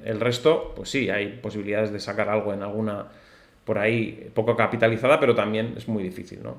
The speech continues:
Pues estamos viendo, por ejemplo, que algunas de las que han salido recientemente, pues han tenido sus subidas, pero también han tenido sus bajadas importantes recientemente. Así que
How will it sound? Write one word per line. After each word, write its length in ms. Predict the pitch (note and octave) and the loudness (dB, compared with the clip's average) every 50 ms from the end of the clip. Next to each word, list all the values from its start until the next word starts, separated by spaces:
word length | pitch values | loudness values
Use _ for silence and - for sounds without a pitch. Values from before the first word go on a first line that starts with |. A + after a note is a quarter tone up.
| - - | -14 -16
Pues 340 | G2 F#2+ - - - - | -16 -14 -14 -14 -16 -16
estamos 340 | - - - A2+ A2+ A2+ G#2+ | -10 -6 -2 0 0 2 2
viendo, 240 | A2+ A2+ A2+ A2+ A2 | 0 0 0 0 0
por 120 | A2+ G#2+ | -2 -2
ejemplo, 560 | G#2 - B2 A#2+ A2+ A#2+ A#2 A#2 A#2 A2+ A2 - - | -2 -2 -4 -4 0 2 4 4 4 2 0 -2 -4
que 240 | G#2+ G#2 G#2 G2+ G2 | -4 -4 -2 -2 -2
algunas 400 | F#2+ G#2+ G#2+ A2+ A2+ A2 A2 A2 | -4 -4 -2 -2 -2 -2 0 0
de 80 | A2+ | 0
las 160 | A2 G#2+ G#2+ | 0 0 0
que 80 | - A#2 | 0 -2
han 80 | A2+ A2 | 0 0
salido 260 | A2+ A2+ A2 A2 A2 | 0 0 0 0 0
recientemente, 540 | G#2+ G#2+ - A#2+ A2+ A2+ A2+ B2 B2+ A2+ G#2+ | -2 -2 -2 -2 0 0 0 0 0 0 -2
pues 160 | G#2 F#2+ A2 | -2 -4 -4
han 80 | A2 | -4
tenido 240 | A2 A#2 A#2+ A2+ A2+ | -2 -2 0 -2 -2
sus 220 | - B2+ A#2 A#2+ - | -2 -4 -4 -4 -2
subidas, 320 | B2+ C#3 D3+ F3+ F#3+ F#3 | 0 4 6 6 6 6
pero 160 | D#3+ C3 A2+ | 6 4 4
también 260 | G#2+ G2 G#2 C3 C#3+ C3+ | 4 2 0 0 0 0
han 120 | A#2+ A2 | 0 -2
tenido 260 | - G2+ G#2+ G#2 G2+ | -2 -4 -6 -6 -6
sus 220 | G2 - A2+ G2+ G#2 | -6 -6 -6 -6 -6
bajadas 380 | G2 G2 - A2+ G#2+ G2+ - | -6 -4 -2 -2 -2 -2 -2
importantes 680 | A2 G#2 F#2+ G2+ G2 - A2 G#2+ G#2 G#2 G#2 - - - - - - - - | -6 -6 -6 -6 -4 -4 -4 -2 -2 -4 -6 -8 -12 -18 -20 -20 -20 -10 -8
recientemente. 600 | G#2 G#2 - A#2 A2+ G#2+ G#2 G#2+ A2+ G#2+ G#2 F#2+ | -6 -4 -2 -2 -2 0 0 0 0 0 0 -2
Así 200 | G2 - A#2 G#2+ | -2 -2 -2 0
que 360 | - B2 B2 A#2+ - - - | 2 2 2 2 0 -8 -14